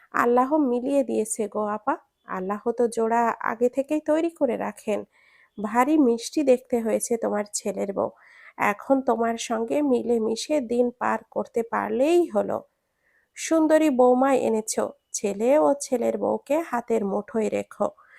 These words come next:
নইলে দেখবে সুন্দরী বউ পেয়ে ছেলে তোমাকেই না ভুলে বসে। ওইসব নিয়ে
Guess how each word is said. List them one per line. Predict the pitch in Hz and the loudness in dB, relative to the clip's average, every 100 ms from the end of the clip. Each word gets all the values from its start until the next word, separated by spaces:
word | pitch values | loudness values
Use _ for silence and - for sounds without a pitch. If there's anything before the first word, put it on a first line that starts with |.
| - - | -20 4
নইলে | 262 285 294 | 6 6 6
দেখবে | 285 285 262 254 247 - _ | 6 4 4 4 4 -6 _
সুন্দরী | - - 214 214 220 220 | -8 -4 -2 -2 -2 -2
বউ | 202 208 226 | 0 0 0
পেয়ে | - 392 403 - - | 0 2 2 0 -4
ছেলে | - 247 240 | -2 0 0
তোমাকেই | - 214 214 - 285 349 | 0 -2 -4 -4 0 2
না | 359 | 4
ভুলে | 311 302 302 | 4 4 4
বসে। | 262 233 - 226 214 - _ _ _ _ _ _ _ _ _ _ - - - - | 2 0 -2 -6 -8 -10 _ _ _ _ _ _ _ _ _ _ -20 -20 -8 0
ওইসব | 202 202 285 277 | 2 2 -2 0
নিয়ে | 294 302 302 302 | 0 2 2 0